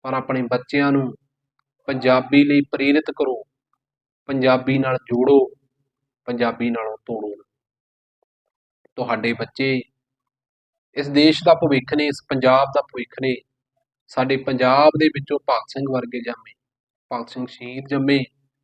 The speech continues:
ਭਗਤ ਸਿੰਘ ਵਰਗੇ ਸ਼ਹੀਦ ਹੋਏ, ਕਰਤਾਰ ਸਿੰਘ ਸਰਾਭੇ ਵਰਗੇ ਸ਼ਹੀਦ ਹੋਏ। ਉਹ ਸੂਰਮੇ ਕਰਤਾਰ ਸਿੰਘ ਸਰਾਭਾ, ਭਗਤ ਸਿੰਘ, ਸ਼ਹੀਦ ਊਧਮ ਸਿੰਘ, ਇਹਨਾਂ ਨੇ ਸਾਡੇ ਦੇਸ਼ ਲਈ ਸ਼ਹੀਦੀਆਂ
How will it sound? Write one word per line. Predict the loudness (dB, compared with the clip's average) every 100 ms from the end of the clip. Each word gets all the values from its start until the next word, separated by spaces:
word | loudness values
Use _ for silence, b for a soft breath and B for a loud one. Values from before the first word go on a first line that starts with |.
| _ _ _ _ _ _ _ _ _ _ _ _ _ _ _ _ _ _ _ _
ਭਗਤ | -4 -2
ਸਿੰਘ | 0 0 -2 _ _ _ _ _ 2
ਵਰਗੇ | 4 2
ਸ਼ਹੀਦ | 2 -2 -4 -4
ਹੋਏ, | -4 -8 -12 _ _ _ _ -6
ਕਰਤਾਰ | -4 -2 -2 0 -2
ਸਿੰਘ | -6 -10
ਸਰਾਭੇ | -8 -8 -6 -6
ਵਰਗੇ | -6 -6 -10
ਸ਼ਹੀਦ | -12 -20 _ -20
ਹੋਏ। | -20 -20 _ _ _ _ 0
ਉਹ | 0
ਸੂਰਮੇ | 4 6 8 8 4 0 _ _ _ _ _ _ _ _ _ _ _ _ _ _
ਕਰਤਾਰ | -12 -2 2 4 4
ਸਿੰਘ | 2 -4
ਸਰਾਭਾ, | -2 0 0 2 -2 0 -2
ਭਗਤ | -2 -6
ਸਿੰਘ, | -8 -6 -6 -12 _ _ _ _
ਸ਼ਹੀਦ | -6 -2 0 0
ਊਧਮ | 2 2 2
ਸਿੰਘ, | -6 -12 -14 _ _ _ _ _ _ _ -6
ਇਹਨਾਂ | -2 0
ਨੇ |
ਸਾਡੇ | 0 -2 -2
ਦੇਸ਼ | -2 -2 -2 -6
ਲਈ |
ਸ਼ਹੀਦੀਆਂ | -8 -6 -6 -6 -8